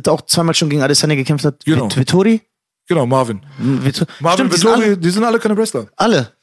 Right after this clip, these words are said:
Speaker 1: Ja,
Speaker 2: Also
Speaker 1: davon wird er sehr profitieren.
Speaker 2: Joel, Joel Romero zum Beispiel,
Speaker 1: Boah,
Speaker 2: Chris
Speaker 1: der
Speaker 2: Weidman. Also das waren so Leute, da wäre das Wrestling von ihm schwierig geworden, weil
Speaker 1: Boah.
Speaker 2: er ist halt auch nicht der Größte für Mittelgewicht halt, ne? Für Weltergewicht ist er absolut massiv.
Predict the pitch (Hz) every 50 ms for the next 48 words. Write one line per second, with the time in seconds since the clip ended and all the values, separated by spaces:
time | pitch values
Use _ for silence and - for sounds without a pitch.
0 | _ - - 143 156 156 170 170 165 165 170 - 185 175 175 175 - - 147 135
1 | 127 - 135 131 190 214 226 220 220 190 240 - 190 151 165 151 131 156 170 185
2 | 185 160 143 147 143 175 202 196 196 196 196 190 190 - 180 170 175 170 156 -
3 | - 170 170 160 151 - - 175 180 160 - 170 165 175 165 160 165 165 160 165
4 | 156 - - - - - - - - 139 135 175 208 202 233 214 196 185 190 185
5 | 185 190 190 196 185 175 147 156 165 165 156 143 160 - - 131 151 156 151 143
6 | 151 151 147 143 139 131 117 120 139 147 - - 131 120 - 135 143 143 - 151
7 | 143 127 - 143 131 131 - - 131 123 117 - - 104 101 101 98 101 107 110
8 | 107 - - 131 120 120 123 127 135 135 127 135 135 - - 117 113 - 107 127
9 | 139 139 135 - - 117 107 98 95 92 - - 113 101 107 110 104 110 107 104
10 | 95 98 92 - - 90 87 117 131 165 156 - 131 120 117 120 139 190 190 233
11 | 220 190 185 165 - 143 - 139 120 - 135 - - 120 123 - 107 101 101 -
12 | 98 87 - -